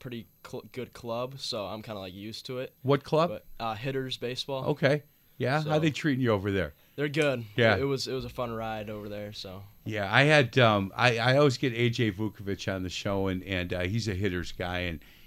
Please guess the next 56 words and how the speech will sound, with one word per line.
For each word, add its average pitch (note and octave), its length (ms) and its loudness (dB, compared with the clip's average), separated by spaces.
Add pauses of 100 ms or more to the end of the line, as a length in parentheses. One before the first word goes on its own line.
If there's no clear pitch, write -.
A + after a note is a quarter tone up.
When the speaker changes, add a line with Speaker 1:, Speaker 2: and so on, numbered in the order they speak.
(140)
Speaker 2:
and, E2+ 360 -4
uh, E2+ 260 -2 (380)
in G#2+ 100 2
fact, D3 320 2
I C#3+ 80 4
had C3+ 220 4
the C3 60 0
guy A#2+ 240 2
from A2 200 -6
Hitters G#2 380 0
in. A2+ 320 0 (500)
Um, F#2+ 320 -2
he's E3+ 300 0
not D#4 180 2
the B3+ 80 4
funniest B2+ 520 2
guy D#2+ 180 -4
I've D#2 120 -10
ever C#2+ 200 -8
met. D2 240 -8 (240)
Like, C3+ 160 10
Speaker 1:
Oh, C3+ 60 2
Speaker 2:
he's G3+ 180 10
Speaker 1:
no. - 80 -2
Speaker 2:
very G#3+ 240 12
serious, F#3 580 10
right? C#3 300 10
Speaker 1:
Yeah, C#3 240 2
he'll D#3 120 4
Speaker 2:
Yeah. E3 140 12
Speaker 1:
get D3+ 80 10
on D#3 160 2
ya. G#2+ 160 -4 (260)
Speaker 2:
Yeah, D#3+ 280 12
he B2+ 240 4
just F3+ 320 4
sat E3 240 8
here, F3+ 300 4
and C3 100 6
I C3 160 4
asked D#3 300 6
him B2+ 80 -2
questions, D#3+ 600 -2
and C3 80 0
I C3 120 2
tried D#3 320 4
to C3+ 60 6
lead D3 280 4
him D3+ 160 4
into C#3 160 4
some A#2+ 200 -2
fun D3 280 0
stuff, E3+ 400 2
and G#2 140 0 (640)
he B2 100 0
just C3 300 0